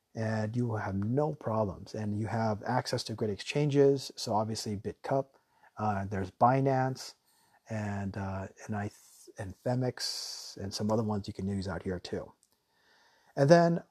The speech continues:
I'm gonna talk more about that, obviously, in another podcast of crypto and, and here in Thailand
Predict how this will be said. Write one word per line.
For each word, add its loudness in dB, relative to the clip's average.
I'm 8
gonna 10
talk 2
more 4
about 0
that, -6
obviously, -4
in -4
another -4
podcast -6
of -4
crypto -4
and, -6
and -6
here -4
in -6
Thailand -4